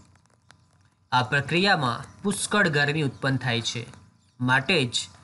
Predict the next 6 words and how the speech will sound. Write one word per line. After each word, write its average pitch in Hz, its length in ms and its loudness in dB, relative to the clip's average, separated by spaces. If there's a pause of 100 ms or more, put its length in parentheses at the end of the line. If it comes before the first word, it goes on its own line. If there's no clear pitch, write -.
(400)
તેનો 196 240 2
સંગ્રહ 180 640 2 (720)
કેરોસીનમાં 196 640 2
કરવામાં 123 500 0
આવે 104 160 -6
છે. - 180 -14